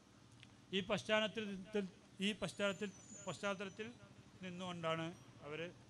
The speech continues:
പ്രവർത്തിക്കുന്നതും നമ്മൾ പ്രവർത്തിക്കേണ്ടതും. അവര് ഘട്ടം ഘട്ടമായി ആളുകളെ എന്താ ഈ നിരായുധവൽക്കരിക്കുകയല്ല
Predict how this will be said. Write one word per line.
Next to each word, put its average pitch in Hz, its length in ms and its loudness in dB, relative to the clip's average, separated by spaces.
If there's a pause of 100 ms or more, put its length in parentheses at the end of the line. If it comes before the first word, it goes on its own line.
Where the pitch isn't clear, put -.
(120)
പ്രവർത്തിക്കുന്നതും 160 680 0 (400)
നമ്മൾ 151 260 -2 (600)
പ്രവർത്തിക്കേണ്ടതും. 151 800 4 (2000)
അവര് 170 240 0
ഘട്ടം 190 300 -2
ഘട്ടമായി 170 460 2 (1500)
ആളുകളെ 175 440 4
എന്താ 170 140 -2 (100)
ഈ - 20 -2 (560)
നിരായുധവൽക്കരിക്കുകയല്ല 185 1040 2